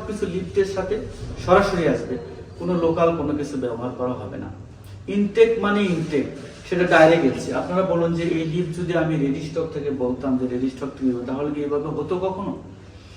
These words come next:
এখন দেখা যায় আপনারা দুই লাখ, পাঁচ লাখ টাকার জন্য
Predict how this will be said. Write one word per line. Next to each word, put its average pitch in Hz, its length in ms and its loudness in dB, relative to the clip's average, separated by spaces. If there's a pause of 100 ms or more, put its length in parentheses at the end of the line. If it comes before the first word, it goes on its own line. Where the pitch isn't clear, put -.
(120)
এখন 160 240 -4
দেখা 165 220 2
যায় 165 240 2
আপনারা 156 240 2
দুই 151 180 -4
লাখ, 151 320 0
পাঁচ 147 140 -2 (100)
লাখ 139 160 -2
টাকার 139 260 -4
জন্য 131 240 4